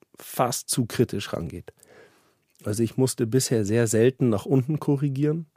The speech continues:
sondern eher sagen, "Na ja, aber das tut ihr doch." Ähm, das sind so die zwei allerersten Empfehlungen. Und, ähm, die dritte ist wirklich, sich zu, auch nicht davor zu scheuen, Dinge mitzunehmen, wo man sagt,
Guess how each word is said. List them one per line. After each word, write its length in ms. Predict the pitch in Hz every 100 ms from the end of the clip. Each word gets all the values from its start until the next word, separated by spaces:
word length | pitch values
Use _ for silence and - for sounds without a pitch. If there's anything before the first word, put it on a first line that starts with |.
| _
sondern 360 | - - 110 110
eher 180 | 110 113
sagen, 240 | 107 104
"Na 120 | 107 101
ja, 140 | 110
aber 340 | 127 104 85 - _ _ _ _ -
das 160 | - -
tut 240 | 135 110
ihr 80 | 85
doch." 280 | - - _ _ _ _ _ - - - - _ _ - -
Ähm, 280 | 98 98 92
das 160 | 101 -
sind 160 | 110
so 120 | - 95
die 140 | 98
zwei 360 | - - 92 - -
allerersten 580 | 104 123 117 123 -
Empfehlungen. 720 | 131 120 - 123 120 117 113 - - _ - _ -
Und, 500 | 113 104 104 98 -
ähm, 560 | 98 95 98 98 101 -
die 540 | - 95 95 95 95 107
dritte 320 | 113 117 123
ist 260 | 113 101 -
wirklich, 520 | 107 - 110 101 -
sich 240 | - 101
zu, 340 | - 110 98 -
auch 240 | - 101 -
nicht 220 | 117 -
davor 400 | - 95 - 107
zu 160 | - 110
scheuen, 540 | - - 104 113 113
Dinge 420 | 113 117 120 113 117 _ _ _ - _
mitzunehmen, 680 | 120 120 - 127 120 120 117
wo 100 | 113 107
man 180 | 107
sagt, 240 | 104 101